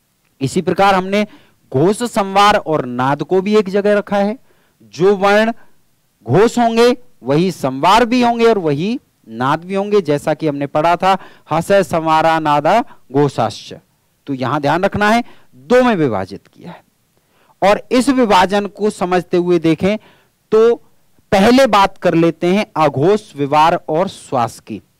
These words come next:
अघोष, विवार और श्वास में कौन कौन से वर्ण होंगे?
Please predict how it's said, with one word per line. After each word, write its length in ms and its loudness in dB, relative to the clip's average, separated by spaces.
अघोष, 420 0
विवार 280 2
और 140 0
श्वास 340 -4
में 120 -14
कौन 200 -4
कौन 200 -4
से 100 -2
वर्ण 240 0
होंगे? 260 2